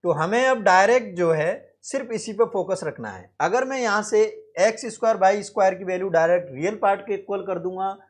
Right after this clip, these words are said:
और इमेजिनरी पार्ट की वैल्यू टू एक्स वाई के बराबर कर दूंगा, तो यहाँ से हम एक्स वाई की वैल्यू निकाल लेंगे। तो देखिए जो आपका क्वेश्चन है इसमें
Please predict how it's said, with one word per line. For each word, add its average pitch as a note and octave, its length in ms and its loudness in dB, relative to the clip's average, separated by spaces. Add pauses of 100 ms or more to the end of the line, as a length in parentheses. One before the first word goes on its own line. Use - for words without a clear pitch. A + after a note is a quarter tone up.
(160)
और F#3+ 180 0
इमेजिनरी G3+ 580 -2
पार्ट G3 300 2
की F#3+ 60 -8
वैल्यू E3 260 -2 (180)
टू G#3 220 -6 (100)
एक्स E3+ 220 -6
वाई D#3 200 -2
के G3 160 -6
बराबर D#3 340 0
कर C#3 160 -8
दूंगा, B2 340 -8 (280)
तो F3+ 60 -6
यहाँ D3+ 180 -4
से E3+ 120 -6
हम E3+ 200 -6
एक्स - 220 -6
वाई B2+ 140 -6
की C3 80 -16
वैल्यू D#3+ 320 -6 (200)
निकाल F#3+ 300 -2
लेंगे। E2 240 -16
तो - 420 -20
देखिए G3+ 420 2 (400)
जो F#3 140 6
आपका A#3 300 6
क्वेश्चन G#3+ 400 -4
है D3+ 340 -10 (320)
इसमें G3 640 -6